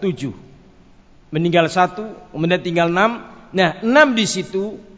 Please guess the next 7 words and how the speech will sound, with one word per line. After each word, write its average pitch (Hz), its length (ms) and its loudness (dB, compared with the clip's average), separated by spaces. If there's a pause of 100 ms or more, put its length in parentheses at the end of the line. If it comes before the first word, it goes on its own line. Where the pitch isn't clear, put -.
(200)
diangkat 220 720 2
oleh 180 240 4
Umar 175 240 2
bin 160 80 -6
Khattab 170 400 2
radhiyallahu 160 800 0
an 247 320 2